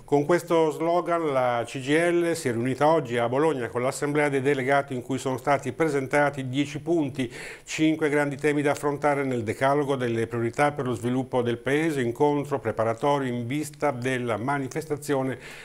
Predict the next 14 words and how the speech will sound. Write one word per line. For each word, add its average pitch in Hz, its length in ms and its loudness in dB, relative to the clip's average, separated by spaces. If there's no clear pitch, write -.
dell'otto 147 720 0
ottobre 120 500 0
a 143 220 0
Roma. 110 540 0
Sul 117 220 -2
palco 151 360 0
il 113 80 -2
leader 110 300 -2
Maurizio 104 500 -6
Landini 151 460 0
ha 123 260 0
richiamato 117 480 -2
tutti 160 460 -2
alla 117 440 2